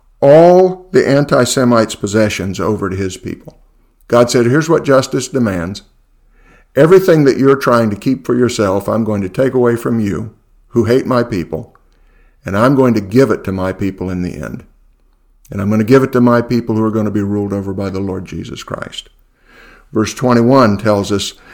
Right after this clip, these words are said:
"Saviors shall go up to Mount Zion to rule Mount Esau, and the kingdom shall be the Lord's." Now, this is all pretty severe stuff. What are we to do with it?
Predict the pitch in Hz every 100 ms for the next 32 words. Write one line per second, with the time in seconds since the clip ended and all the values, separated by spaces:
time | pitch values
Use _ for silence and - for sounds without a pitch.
0 | - - - 156 160 139 98 90 95 -
1 | 107 98 113 110 113 - - _ - 110
2 | 113 110 - 110 113 107 92 82 - 104
3 | 101 107 123 135 110 95 101 - _ -
4 | 110 113 107 - 104 95 92 69 50 -
5 | _ _ _ _ - 101 95 90 - 175
6 | 160 95 76 - _ _ _ - - 104
7 | 92 98 90 71 57 50 50 - - _
8 | _ _ _ _ _ _ _ _ _ -
9 | - - _ - 147 190 208 175 151 -
10 | 143 120 113 101 92 95 - 175 156 -
11 | - _ _ _ _ _ _ _ _ _
12 | - 180 175 123 98 117 110 82 - -